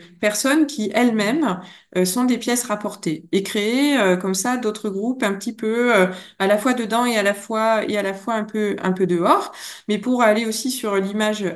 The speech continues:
actuelle, hein, de Marseille, bon, qui n'est pas non plus, euh, euh, ma spécialité, dans le sens où moi, j'ai pas travaillé, euh, sur cette image, euh, euh, comme si, enfin, j'ai pas fait une recherche scientifique sur cette image, mais on voit très bien qu'aujourd'hui, l'image de Marseille, elle est diffractée dans de multiples, euh,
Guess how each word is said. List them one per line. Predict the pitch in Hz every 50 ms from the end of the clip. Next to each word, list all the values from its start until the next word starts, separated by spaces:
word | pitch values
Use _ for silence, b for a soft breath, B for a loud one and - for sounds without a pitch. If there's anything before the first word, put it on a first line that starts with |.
| -
actuelle, | 214 220 220 - - - 254 269 330 339 269
hein, | 233 240
de | 254 233 208
Marseille, | 196 190 185 185 185 - 262 277 311 294
bon, | 233 202
qui | 185 - - 185
n'est | 180 180
pas | 254 269
non | 269 247 226 220
plus, | - - 240 233 233 226
euh, | 190 175 175 175 180 B B B B B _ -
euh, | 175 175 175 180
ma | 185 185 180
spécialité, | 180 - - 208 190 196 - 208 196 202 202 196 - 247 247 233
dans | 208 165
le | 160
sens | - - 185 180 - 240
où |
moi, | 226 190 185
j'ai | 170 165 170
pas | 165 214 214
travaillé, | 214 - 196 180 180 185 190 190 208 214 214 202
euh, | 175 165 165 165 B B B B B
sur | - - - 226 -
cette | - 202 190 190 190 202
image, | 208 214 220 226 233 220 202
euh, | 175 165 165 165 170 B B B B B _ -
euh, | 175 175 170 170 170 - - _
comme | - 240 220 220 220 214
si, | 214 - - - - -
enfin, | 214 180 175
j'ai | - 185
pas | - 196
fait | - 254
une | 214 185
recherche | 170 190 214 220 - 269 254 247 -
scientifique | 208 196 185 185 185 190 190 185
sur | - 180 180
cette | - 170 175 -
image, | 254 294 311 285 254 269 B B B B B -
mais | 190 190
on | 190 190
voit | 190 202 196
très | 196 - 262 247
bien | 262 302 294 262
qu'aujourd'hui, | 254 202 185 185 175 180 185 233 269 320 349 339 B B B B B B
l'image | 190 196 214 226 226 220
de | 196
Marseille, | 185 175 175 - - 294 311 349 320 240
elle | 190 185 214
est | 254 226
diffractée | 190 185 233 240 - - 247 240 247 247 - 269 269 269
dans | 233 208 190 180 180
de | 180 180
multiples, | 180 185 190 208 196 196 - - - 254 254 254 - 214
euh, | 190 180 175 175 170 170 175 170 180 180